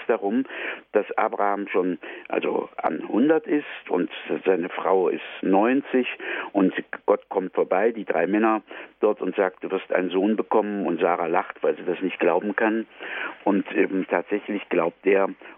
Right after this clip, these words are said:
und er bekommt, ähm, den Sohn. Und da wird dann schon gesagt, dass er sich hier, äh, auf, äh, Gott, äh,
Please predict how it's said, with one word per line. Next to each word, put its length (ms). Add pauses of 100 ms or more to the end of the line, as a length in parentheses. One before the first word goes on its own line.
und 180
er 100
bekommt, 440 (160)
ähm, 240
den 200
Sohn. 520 (920)
Und 180 (140)
da 180
wird 140 (120)
dann 360
schon 160
gesagt, 420 (240)
dass 200
er 220
sich 200
hier, 300 (340)
äh, 160
auf, 220 (220)
äh, 300
Gott, 220 (120)
äh, 320